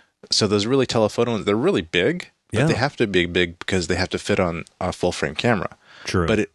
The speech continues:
Speaker 1: but if you got a cam, even those small prosumer camcorders that have, like, the fifty time zooms,
Speaker 2: Okay.
Speaker 1: those actually have more telephoto range than those gigantic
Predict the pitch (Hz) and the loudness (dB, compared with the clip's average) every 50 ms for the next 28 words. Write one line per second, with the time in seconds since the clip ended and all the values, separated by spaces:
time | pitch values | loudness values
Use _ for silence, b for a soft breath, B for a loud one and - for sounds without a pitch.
0 | - 101 - 113 107 104 95 - _ - - - - 113 107 123 120 117 110 123 | -16 -6 -2 0 0 0 0 -4 _ -20 -12 -4 -2 -2 0 2 0 0 0 0
1 | 117 113 107 95 - - - 110 107 107 - 127 127 127 139 131 117 101 - - | 0 2 2 0 -2 -2 -2 0 0 0 2 0 0 0 2 0 2 2 2 2
2 | - - 110 104 104 104 104 104 101 101 98 95 - - - _ - - 110 101 | 0 0 0 0 2 2 2 2 0 0 -2 -6 -8 -14 -20 _ -2 -2 0 0
3 | - - - 110 104 95 - - 90 92 95 - 107 104 107 101 98 98 85 90 | 0 -2 -2 -2 -4 -4 -2 -2 -2 -2 -2 0 2 2 2 2 0 0 0 0
4 | 85 - - 82 - - - - 101 - - 107 - - 95 90 90 90 90 90 | 0 0 0 -2 -2 -2 -4 -2 -2 -2 -2 -4 -4 -2 0 0 0 0 -2 -6
5 | - _ _ - 92 87 90 87 95 117 127 135 - - - - _ _ _ - | -10 _ _ -2 0 2 2 2 0 -2 -2 0 -2 -2 -2 -6 _ _ _ 0
6 | 107 98 - 90 85 95 95 _ _ _ _ _ b b b b b b _ _ | 0 2 4 2 2 2 0 _ _ _ _ _ b b b b b b _ _
7 | _ _ - - 123 151 165 175 151 - - - 110 101 90 101 92 87 101 104 | _ _ -2 0 0 2 2 0 0 0 0 0 0 0 0 -2 -2 0 0 2
8 | 107 104 - - 107 95 90 - - 104 107 110 107 101 92 92 90 90 87 85 | 2 2 2 2 2 2 2 0 0 0 2 2 2 0 2 0 0 0 0 -2
9 | 85 87 - - - - _ _ - - 87 90 90 90 87 87 87 87 95 - | -4 -6 -8 -8 -8 -8 _ _ -12 -6 -4 -2 0 0 -2 -4 -6 -8 -10 -14
10 | _ _ _ _ _ - 92 - 95 92 87 - - 90 87 82 92 92 92 92 | _ _ _ _ _ -10 -2 -2 0 0 0 0 0 0 0 0 0 -2 -2 -2
11 | 87 - - - - - | -4 -6 -6 -10 -14 -14